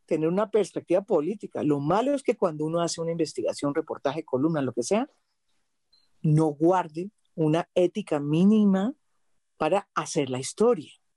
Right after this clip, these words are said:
¿Y qué es una ética mínima? Pues chequear las fuentes, que no sean fake news, ¿sí? Que sea fundamentada, que tenga una argumentación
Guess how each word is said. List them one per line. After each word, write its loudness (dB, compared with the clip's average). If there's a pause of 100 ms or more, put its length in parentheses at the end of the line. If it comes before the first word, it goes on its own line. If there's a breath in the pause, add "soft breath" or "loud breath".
(840)
¿Y 0
qué 4
es 0
una 2
ética -2
mínima? -2 (300)
Pues -8 (200)
chequear -2
las -2
fuentes, -2
que -2
no -6
sean -4
fake -2
news, 0 (160)
¿sí? -2 (460 loud breath)
Que 0
sea 0
fundamentada, -2
que -4
tenga -2
una 2
argumentación 0